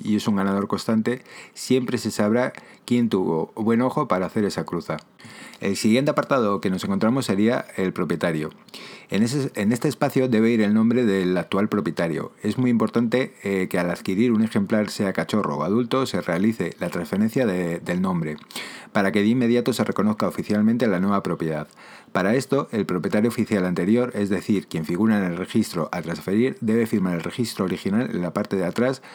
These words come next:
donde dice vendedor, y así el nuevo propietario no tendrá contratiempos a la hora de realizar dicho trámite.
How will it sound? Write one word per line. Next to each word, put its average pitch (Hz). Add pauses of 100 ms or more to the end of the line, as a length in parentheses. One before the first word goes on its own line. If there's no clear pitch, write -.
(220)
donde 87
dice 104
vendedor, 82 (300)
y 98
así 95
el 90
nuevo 110
propietario 117
no 104
tendrá 98
contratiempos 101
a 95
la 85
hora 98
de 98
realizar 87
dicho 82
trámite. 76